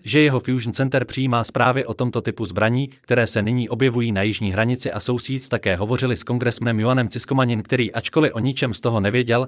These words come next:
řekl, že to bude řešit jako problém na federální úrovni. Kongresman se mě zeptal, kde najde tyto informace, a já jsem mu nařídil, aby si promluvil se šerifem Danielsem a získal přístup do jeho Fusion Center. Čekám, až uslyším odpověď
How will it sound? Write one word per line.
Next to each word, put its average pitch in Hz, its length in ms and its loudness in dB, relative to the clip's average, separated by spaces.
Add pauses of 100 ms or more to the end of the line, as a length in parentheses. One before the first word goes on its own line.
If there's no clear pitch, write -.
řekl, 160 300 0
že 135 100 0
to 147 120 0
bude 120 200 2
řešit 127 300 -2
jako 104 160 -2
problém 135 380 2
na 107 60 0
federální 127 580 2
úrovni. 127 420 0
Kongresman 143 640 0
se 147 120 0
mě 123 140 0
zeptal, 87 420 -4 (560)
kde 110 140 2
najde 147 260 4
tyto 151 220 0
informace, 156 580 4
a 127 140 0
já 123 160 4
jsem 131 200 0
mu 127 100 2
nařídil, 120 500 0
aby 123 160 -2
si 120 120 0
promluvil 143 460 0
se 110 140 -4
šerifem 147 380 0
Danielsem 147 500 0
a 117 120 0
získal 143 400 0
přístup 175 420 -4
do 160 100 4
jeho 131 180 4
Fusion 131 320 -2
Center. 131 380 -2
Čekám, 143 500 0
až - 220 -8
uslyším 165 480 -2
odpověď 120 540 -4